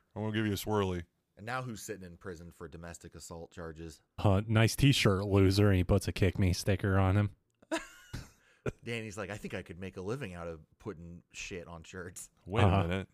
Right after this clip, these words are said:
Speaker 1: If I were to screen print "Kick Me" on the back of this shirt, I could sell it to some other loser like me.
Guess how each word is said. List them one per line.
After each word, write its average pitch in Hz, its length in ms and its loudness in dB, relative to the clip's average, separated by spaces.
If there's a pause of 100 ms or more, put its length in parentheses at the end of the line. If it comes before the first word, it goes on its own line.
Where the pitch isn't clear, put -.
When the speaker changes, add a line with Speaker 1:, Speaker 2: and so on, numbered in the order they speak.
(260)
Speaker 1:
If 90 160 -10
I 123 100 2
were 95 140 2
to 85 100 -2
screen 123 380 -4
print 80 260 -6
"Kick 85 220 -8
Me" 85 80 -8
on 82 120 -4
the 82 60 -8
back 82 220 -8
of - 40 -20
this 85 140 -4
shirt, 98 280 -4
I 101 60 -4
could 98 140 -6
sell 95 180 0
it 87 60 -6
to 85 60 -10
some 104 180 -2
other 110 220 2
loser 92 320 0
like 92 180 -2
me. 104 320 -2